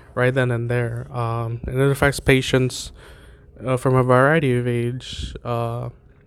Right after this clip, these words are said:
and due to certain oaths that they take, they can't, um, affect the patient in any way because it's not their parents' decisions, um,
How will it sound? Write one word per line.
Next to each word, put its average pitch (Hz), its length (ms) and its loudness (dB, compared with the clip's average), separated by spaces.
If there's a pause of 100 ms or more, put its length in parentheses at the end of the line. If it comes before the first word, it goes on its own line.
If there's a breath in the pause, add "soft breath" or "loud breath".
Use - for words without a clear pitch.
and 127 220 -4
due 147 160 0
to 123 680 -2
certain 120 600 2
oaths 156 260 2
that 127 140 4
they 123 100 2
take, 123 320 4
they 123 100 0
can't, 123 460 -2 (840 loud breath)
um, 117 540 -2
affect 127 280 2
the - 80 0
patient 127 240 4
in 120 80 0
any 120 160 0
way 123 180 2
because 120 320 -4
it's - 180 -8
not 120 260 -2
their 113 240 -4
parents' 160 400 0
decisions, 117 880 -4 (340)
um, 117 540 -6